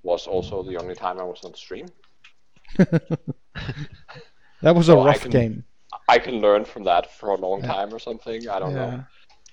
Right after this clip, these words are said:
Speaker 1: Uh, it was super, super rough. Um, and he plays so well. Uh,
Speaker 2: Yeah.
Speaker 1: was such a good opponent. So
Speaker 2: Mm-hmm.
Speaker 1: it was,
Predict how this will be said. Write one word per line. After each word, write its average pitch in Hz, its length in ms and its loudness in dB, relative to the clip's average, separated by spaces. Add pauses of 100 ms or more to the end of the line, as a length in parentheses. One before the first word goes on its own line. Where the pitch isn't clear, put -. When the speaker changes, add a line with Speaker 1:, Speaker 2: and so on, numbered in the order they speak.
(160)
Speaker 1:
Uh, 98 240 -2
it 110 80 -4
was 107 160 -4
super, 98 340 -8
super 82 300 -16
rough. 76 420 -10 (240)
Um, 80 680 -10 (1080)
and 92 260 -14
he 92 140 -14
plays 90 300 -8
so 73 200 -12
well. - 220 -18 (600)
Uh, 73 200 -12
Speaker 2:
Yeah. 127 200 -4
Speaker 1:
was 85 100 -10
such - 200 -8
a 87 40 -16
good 85 160 -10
opponent. 76 420 -10 (280)
So 85 200 -4
Speaker 2:
Mm-hmm. 120 160 -4
Speaker 1:
it 92 60 -4
was, 87 300 -8